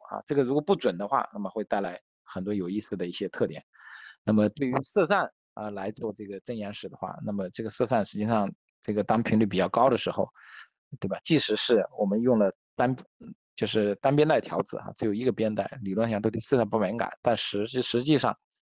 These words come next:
当频率变高之后，它也有这个波束的一些倾斜效应在这里哈，等等。那么关于这个呢，我们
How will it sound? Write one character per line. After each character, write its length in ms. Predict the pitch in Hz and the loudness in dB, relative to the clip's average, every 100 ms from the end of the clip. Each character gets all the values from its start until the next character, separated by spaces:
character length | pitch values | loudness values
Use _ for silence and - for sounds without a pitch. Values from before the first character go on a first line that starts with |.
| _ | _
当 160 | 120 117 | -2 0
频 160 | 120 | 2
率 60 | 123 | 4
变 180 | 123 113 | 4 4
高 180 | 113 120 | 4 2
之 120 | - | 0
后， 180 | 113 110 - _ | -6 -6 -8 _
它 120 | - | -4
也 180 | 123 131 | 0 0
有 140 | 113 - | 0 0
这 160 | 113 | -4
个 120 | 92 85 _ _ _ _ _ _ | -6 -12 _ _ _ _ _ _
波 160 | 131 | -2
束 160 | 120 127 | -2 -4
的 80 | 113 | -8
一 60 | |
些 160 | 104 113 | -8 -10
倾 220 | - 95 | -10 -10
斜 120 | - | -12
效 160 | 98 110 | -6 -6
应 120 | 95 | -6
在 120 | 92 | -8
这 120 | 85 95 | -8 -10
里 120 | 82 | -12
哈， 180 | - - _ _ _ _ _ | -20 -20 _ _ _ _ _
等 160 | 110 104 | -10 -8
等。 100 | 101 - _ _ _ _ _ _ _ _ | -8 -12 _ _ _ _ _ _ _ _
那 40 | |
么 60 | 113 | 0
关 200 | 147 143 | 2 2
于 40 | |
这 120 | 135 160 | 2 2
个 80 | |
呢， 100 | 131 | 2
我 120 | 104 101 | 2 0
们 260 | 123 123 | -2 -6